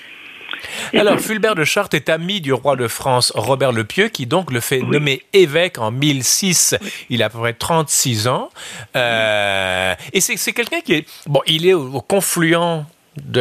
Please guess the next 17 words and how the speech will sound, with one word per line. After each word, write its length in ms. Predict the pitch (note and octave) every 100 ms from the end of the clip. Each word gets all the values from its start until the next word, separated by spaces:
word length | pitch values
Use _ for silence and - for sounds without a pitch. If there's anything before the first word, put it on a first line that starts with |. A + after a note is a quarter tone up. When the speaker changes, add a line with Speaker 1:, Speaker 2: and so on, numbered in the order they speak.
| A#2+
Speaker 2:
euh, 460 | B2 A#2+ - - B2+
de, 180 | A#2 A2+ A2+ A2+ A2 A#2+
le, 60 |
du 160 | B2+ B2+
savoir 680 | - C3+ A#2 C3 B2+ A#2+ G2+
de 80 |
l'époque 400 | G2+ A#2+ - A#3+ - -
et 360 | C#4+ D#4+ D#3 A#2
du 340 | A#2 G#2 G#2+ C3+
pouvoir 260 | - F3
politique, 480 | - C3 C3+ D4+ D4+ -
parce 180 | A2
qu'il 220 | - C#3 C4
est 120 | B3+ - - -
très, 380 | - - D4 C#4+
très, 340 | - A#3 B3+
euh, 320 | D#3+ A#2 A#2